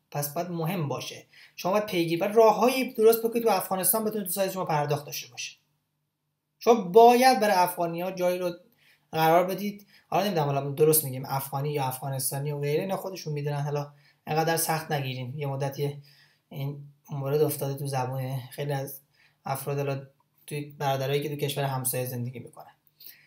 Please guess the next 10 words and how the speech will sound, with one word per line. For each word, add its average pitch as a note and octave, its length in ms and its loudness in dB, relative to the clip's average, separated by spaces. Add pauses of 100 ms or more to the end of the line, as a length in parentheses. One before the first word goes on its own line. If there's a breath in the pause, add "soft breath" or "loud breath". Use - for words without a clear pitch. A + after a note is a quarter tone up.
(1120 loud breath)
و E3 340 10
در E3 120 6
قسمت F3 320 0
دیوایس D3+ 400 2
ها F#3 120 0
می‌تونیم G3 240 -4
این F#3+ 80 -6
جدول E3+ 280 2
رو E3 60 4
ببینیم. D#3 360 0